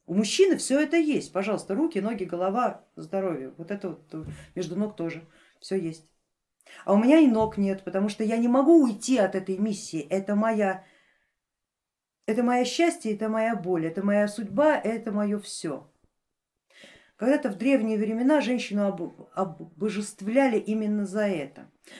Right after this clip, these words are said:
Как матка в пчелиной семье, она ведь по сути тоже ничего не делает, она только вот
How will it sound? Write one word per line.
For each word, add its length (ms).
Как 200
матка 340
в 60
пчелиной 480
семье, 440
она 180
ведь 160
по 100
сути 280
тоже 280
ничего 360
не 140
делает, 480
она 180
только 280
вот 260